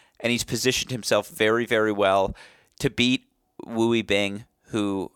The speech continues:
I am still all in on. And Wu Weibing, forty-one and nine. He's won eighty-two percent of his matches in the last fifty-two weeks. Again, has one future title to defend till the start of May. He's a top one hundred guy. You see the physicality,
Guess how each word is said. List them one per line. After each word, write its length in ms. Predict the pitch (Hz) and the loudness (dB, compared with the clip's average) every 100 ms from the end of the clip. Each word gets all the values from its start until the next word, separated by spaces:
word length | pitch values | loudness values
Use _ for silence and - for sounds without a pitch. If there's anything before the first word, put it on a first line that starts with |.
| - | -4
I 140 | 113 | 0
am 100 | 110 | 0
still 340 | 107 - 117 101 | -2 0 2 4
all 220 | 98 95 | 4 4
in 160 | 95 | 0
on. 180 | 92 92 | 0 -2
And 140 | 90 95 | -4 -2
Wu 180 | 107 | -2
Weibing, 240 | 107 101 98 | 0 -2 -6
forty-one 560 | - 151 139 131 117 | -2 0 2 2 0
and 120 | 104 101 | -2 -2
nine. 200 | 95 92 | -2 -4
He's 140 | 95 | -8
won 140 | 98 95 | -10 -4
eighty-two 400 | 123 113 110 - | -2 -2 -6 -10
percent 280 | - 107 110 | -8 -4 -4
of 60 | 98 | -4
his 140 | 95 | -4
matches 340 | 104 95 - | -2 -2 -4
in 80 | 98 | -10
the 100 | 95 | -4
last 300 | 95 92 - | -4 -4 -6
fifty-two 400 | 92 - 90 - | -10 -12 -12 -12
weeks. 220 | 95 90 | -10 -10
Again, 220 | 82 92 90 | -6 -6 -4
has 220 | 92 87 | -6 -8
one 300 | 98 107 113 | -6 -4 -4
future 340 | - 110 - | -8 -10 -10
title 280 | - 101 98 | -4 -2 -2
to 120 | - | -6
defend 360 | - - 98 92 | -10 -6 -6 -4
till 140 | 117 | -6
the 120 | - | -6
start 460 | 90 - 131 113 107 | -6 -4 0 0 2
of 220 | 107 101 | 0 0
May. 600 | 101 98 101 98 90 98 92 - - - _ | -6 -6 0 2 2 0 -6 -12 -20 -20 _
He's 180 | 202 190 | 0 2
a 60 | |
top 240 | 190 214 170 | 4 2 4
one 120 | 156 | 2
hundred 280 | 160 135 - | 2 0 2
guy. 320 | 110 104 107 - - _ | 4 4 2 -2 -20 _
You 100 | 131 | 0
see 160 | - 165 | 0 0
the 100 | 139 | 0
physicality, 800 | 143 120 - 117 101 98 104 | 0 -2 0 0 2 0 -2